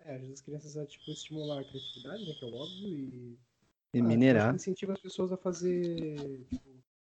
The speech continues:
Speaker 1: as crianças, tipo, a buscar sobre, sei lá, arquitetura, esse tipo de coisa, pra construir coisas, sabe?
Speaker 2: É, só não
Speaker 1: Que
Speaker 2: serve pra engenharia.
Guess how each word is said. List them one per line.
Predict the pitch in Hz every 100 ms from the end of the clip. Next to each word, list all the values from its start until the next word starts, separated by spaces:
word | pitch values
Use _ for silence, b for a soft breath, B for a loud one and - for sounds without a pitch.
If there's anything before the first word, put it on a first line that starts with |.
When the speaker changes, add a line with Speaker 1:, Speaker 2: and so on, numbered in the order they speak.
| _ _ _
Speaker 1:
as | -
crianças, | 147 143 135
tipo, | - 139
a | 127 127 120 127
buscar | - - 139 135
sobre, | - 135 135
sei | -
lá, | 131
arquitetura, | 117 - 135 127 131 131
esse | 123
tipo | 110
de | 117
coisa, | - 120 117
pra | -
construir | 123 - 127 123
coisas, | 123 120 113
sabe? | - 117 113 _ _ _ _ _ _ _ -
Speaker 2:
É, | - 214
só | 170
não | 202
Speaker 1:
Que | 254
Speaker 2:
serve | - -
pra | 269 320
engenharia. | 302 320 359 220 107